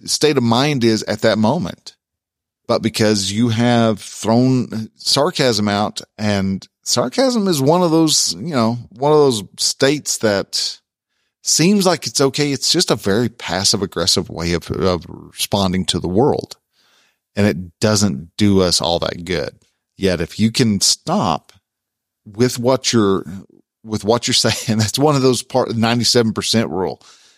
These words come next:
Ninety-seven percent of the dumb stuff you want to say, just don't say it. Just keep your mouth shut. I think, uh, M J Durkin sa-, uh, says it best, "Just bite your tongue, swallow the blood." 'Cause,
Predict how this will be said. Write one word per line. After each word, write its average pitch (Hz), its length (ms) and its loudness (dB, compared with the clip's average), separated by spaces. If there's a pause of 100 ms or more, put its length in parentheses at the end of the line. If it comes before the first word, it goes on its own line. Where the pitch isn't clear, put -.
(160)
Ninety-seven 120 460 2
percent 117 320 0
of 98 80 0
the 85 80 -8
dumb 117 340 2
stuff - 500 0
you 110 120 0
want 107 260 2
to - 60 -2
say, 110 400 2 (720)
just - 300 -2
don't 175 240 0
say 143 280 2
it. - 80 -2 (480)
Just 175 280 -6
keep 175 260 -2
your 120 100 -8
mouth 120 220 2
shut. 123 360 2
I 117 160 2
think, 120 400 0
uh, 110 200 2 (1200)
M 135 160 4
J 123 140 4
Durkin 117 500 2
sa-, 120 300 4
uh, 117 200 4 (140)
says 117 360 0
it 92 100 -2
best, 113 480 2
"Just 113 260 -4
bite 113 300 0
your - 60 -10
tongue, 113 300 0
swallow 113 320 2
the 95 100 -8
blood." 107 480 0
'Cause, 98 340 -2